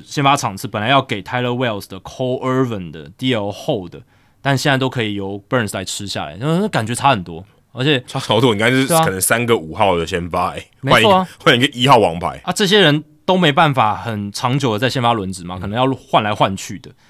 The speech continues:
Speaker 1: 对吧？那你现在有 Burns 在王牌，然后 Kyle Bradish，我觉得 Kyle Bradish 是一个很好的二号、二号、三号这样子，
Speaker 2: 嗯。
Speaker 1: 然后 Grayson Rodriguez，哦，就这个前三号，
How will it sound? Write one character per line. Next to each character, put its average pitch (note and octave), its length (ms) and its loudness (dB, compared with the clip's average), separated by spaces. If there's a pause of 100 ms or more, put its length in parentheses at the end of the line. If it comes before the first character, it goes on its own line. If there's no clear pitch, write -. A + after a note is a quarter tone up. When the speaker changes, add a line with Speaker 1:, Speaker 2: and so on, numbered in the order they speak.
(200)
Speaker 1:
对 A2+ 80 -8
吧？ G#2+ 80 -2
那 D#3 80 2
你 B2 80 4
现 D3 100 2
在 C#3 60 4
有 G2+ 120 0
Burns A#2+ 460 0
在 A#2+ 160 -4
王 G2 180 -8
牌， F#2+ 220 -14 (280)
然 G2 100 -14
后 A2+ 180 -4
Kyle C3+ 240 2
Bradish， B2 400 0
我 C3 80 -4
觉 C#3+ 80 0
得 F#3+ 60 0
Kyle F#3+ 200 4
Bradish E3 420 2
是 D3 100 -6
一 C#3 40 -6
个 C3 80 -4
很 A2+ 160 -8
好 A2+ 160 -6
的 F#2 60 -12
二 A#2 160 -6
号、 B2+ 160 -8
二 B2+ 180 -2
号、 A2+ 140 -4
三 G2 220 -10
号 F#2+ 200 -10
这 F#2 60 -12
样 E2 140 -8
子， - 160 -20
Speaker 2:
嗯。 - 60 -20 (360)
Speaker 1:
然 G#2+ 100 -8
后 C#3 140 2
Grayson C#3 360 0
Rodriguez， A2 560 -2 (160)
哦， F#2 120 -16
就 G2 180 -12
这 C3+ 120 -6
个 C3 40 -2
前 G2 220 -6
三 F#2+ 180 -8
号， F2+ 220 -14